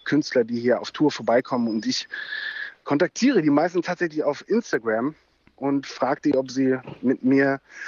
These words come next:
in meinem Wohnmobil spielen wollen. Und wir schreiben dann Songs und nehmen die auch im Wohnmobil auf. Und, äh, das sind dann immer unsere Singles.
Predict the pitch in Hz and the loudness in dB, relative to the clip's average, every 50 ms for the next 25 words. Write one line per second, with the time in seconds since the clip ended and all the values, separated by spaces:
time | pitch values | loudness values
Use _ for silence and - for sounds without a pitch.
0 | - - - - - - - - 147 147 147 151 147 147 151 143 147 160 196 220 | -10 -8 -8 -10 -12 -10 -2 2 4 4 6 6 4 2 2 2 4 4 4 4
1 | 208 185 165 156 175 175 170 165 165 - 160 135 - - - - 165 180 175 156 | 4 2 2 4 4 4 4 4 2 0 -2 -6 -8 -10 -10 -2 0 2 2 4
2 | 139 127 120 123 127 135 135 139 131 131 147 147 151 147 135 123 117 95 - - | 2 4 2 2 2 2 0 -2 0 2 4 6 6 4 2 0 -6 -10 -8 -2
3 | - 139 151 170 175 160 151 151 151 - - 135 139 165 185 - - - - 302 | 0 2 2 2 2 0 -2 -2 -4 -4 -4 -4 -2 -2 -4 -4 -6 -4 -4 -2
4 | 294 - - 131 143 156 175 175 165 165 - 147 131 151 139 135 123 135 147 156 | -2 -2 -2 0 0 0 2 2 0 0 0 0 -2 -2 -4 -2 0 0 0 0
5 | 160 151 135 135 131 123 - - - 104 - - - - _ _ _ - - - | 0 -2 -4 -2 -2 -2 0 0 0 0 0 -2 -6 -12 _ _ _ -20 -20 -20
6 | - - - - - _ _ _ - 131 139 143 143 143 143 139 135 131 135 139 | -20 -20 -20 -20 -20 _ _ _ -2 2 4 4 6 6 6 4 4 4 4 4
7 | 135 135 135 127 139 131 - 156 143 147 139 117 135 139 123 123 131 123 123 120 | 4 4 4 2 0 0 0 0 2 2 2 2 2 0 0 0 0 0 0 -2
8 | - - 139 123 107 - - - - | -2 -2 -2 -2 -2 -4 -8 -14 -18